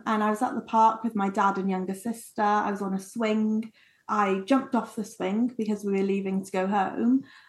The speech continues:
and I felt shooting pains down my thighs out of nowhere. And they were so intense that I actually just lay down on the wet grass.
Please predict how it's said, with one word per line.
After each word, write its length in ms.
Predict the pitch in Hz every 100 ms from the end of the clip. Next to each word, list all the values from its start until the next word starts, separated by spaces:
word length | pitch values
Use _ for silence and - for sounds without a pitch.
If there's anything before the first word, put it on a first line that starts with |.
| -
and 300 | 226 226 226
I 120 | 226 254
felt 460 | 285 247 - -
shooting 460 | - - 302 277 254
pains 340 | 269 247 214 233
down 200 | 214 214
my 120 | 202
thighs 460 | 226 208 262 330
out 140 | 254 226
of 80 | 233
nowhere. 640 | 214 196 190 - - 214 _ _ -
And 120 | 240 247
they 60 |
were 100 | 254
so 540 | 247 - 294 285 277 -
intense 760 | 247 240 - 262 190 - - -
that 160 | 214 -
I 80 | 226
actually 840 | 240 - - 233 226 208 208 - -
just 200 | 220 -
lay 280 | 226 220 220
down 440 | 220 190 254 294 311
on 160 | 220 214
the 60 |
wet 240 | 208 - -
grass. 560 | 196 277 302 - -